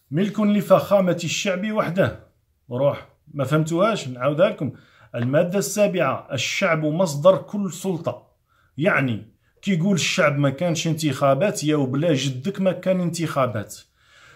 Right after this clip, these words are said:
وكي يقول الشعب يسقط فلان ولا فلتان، يسقط فلان ولا فلتان. السيادة الوطنية ملك للشعب وحده لا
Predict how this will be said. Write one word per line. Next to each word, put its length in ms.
وكي 300
يقول 200
الشعب 480
يسقط 420
فلان 440
ولا 200
فلتان، 720
يسقط 420
فلان 420
ولا 220
فلتان. 520
السيادة 600
الوطنية 720
ملك 300
للشعب 640
وحده 500
لا 160